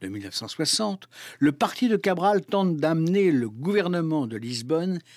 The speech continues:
à négocier pour mettre fin pacifiquement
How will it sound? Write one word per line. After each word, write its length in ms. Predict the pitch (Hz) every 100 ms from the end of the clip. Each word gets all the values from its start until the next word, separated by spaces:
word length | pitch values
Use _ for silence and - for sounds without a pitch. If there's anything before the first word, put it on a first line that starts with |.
| - _ -
à 100 | 147
négocier 480 | 160 139 - 165
pour 160 | 165 120
mettre 280 | 127 - 117
fin 200 | - 147
pacifiquement 840 | - 120 - 117 107 98 127 131